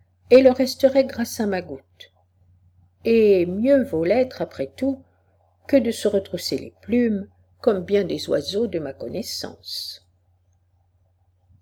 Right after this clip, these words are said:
En ce moment, la porte s'ouvrit. Le jeune ratin parut, pâle, défait. En quelques mots, il eut raconté l'histoire de la ratière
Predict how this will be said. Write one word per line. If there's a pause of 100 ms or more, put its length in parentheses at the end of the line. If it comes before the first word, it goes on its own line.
(220)
En
ce
moment, (920)
la
porte
s'ouvrit. (1120)
Le
jeune
ratin
parut, (840)
pâle, (800)
défait. (1400)
En
quelques
mots, (600)
il
eut
raconté
l'histoire
de
la
ratière